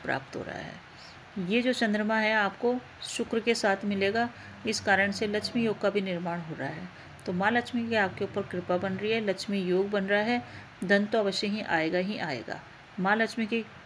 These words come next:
की दृष्टि आपके ऊपर अवश्य ही पड़ेगी। कहीं पे अटका हुआ पैसा था, उधार दिया हुआ पैसा था, काफ़ी समय से पैसा वो recover करने की आप सोच रहे थे,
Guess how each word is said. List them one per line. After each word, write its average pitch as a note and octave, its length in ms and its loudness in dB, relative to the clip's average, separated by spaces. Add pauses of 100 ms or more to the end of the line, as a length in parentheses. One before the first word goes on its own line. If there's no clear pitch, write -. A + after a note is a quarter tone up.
(120)
की A3 160 -2
दृष्टि F#3 420 2
आपके F3+ 300 2
ऊपर G3 200 0
अवश्य G3 340 -2
ही G3+ 120 0
पड़ेगी। E3 440 -2 (580)
कहीं A3 180 4
पे A3+ 100 2
अटका G#3+ 260 2
हुआ G#3+ 140 2
पैसा G3 320 0
था, F#3+ 160 -4
उधार G3 340 2
दिया G#3 220 2
हुआ G#3 120 2
पैसा F#3 300 -2
था, F3+ 140 -4
काफ़ी G3 340 -2
समय G#3 280 -2
से G#3+ 140 -4
पैसा G3+ 300 0
वो G3 260 2
recover F#3+ 380 0
करने F#3 320 0
की G3 120 0
आप F3+ 120 4
सोच F3 320 -2
रहे G3 160 2
थे, A#3+ 180 0